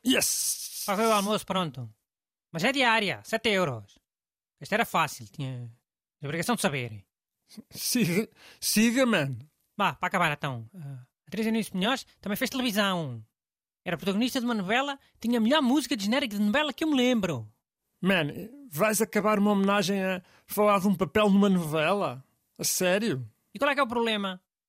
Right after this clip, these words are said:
Speaker 2: É algum desprestígio fazer novelas? Há grandes atores a fazer novelas, e então?
Speaker 1: Pá, nem é por mim.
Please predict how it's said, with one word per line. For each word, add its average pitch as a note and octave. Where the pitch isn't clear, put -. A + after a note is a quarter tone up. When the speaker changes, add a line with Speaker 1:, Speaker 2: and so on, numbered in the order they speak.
Speaker 2:
É F#3
algum A3
desprestígio A#3
fazer A3
novelas? G#3+
Há F3+
grandes B3
atores C4+
a B3
fazer C4
novelas, B3
e A#3+
então? F3
Speaker 1:
Pá, F3+
nem G3
é A#3
por B3+
mim. A3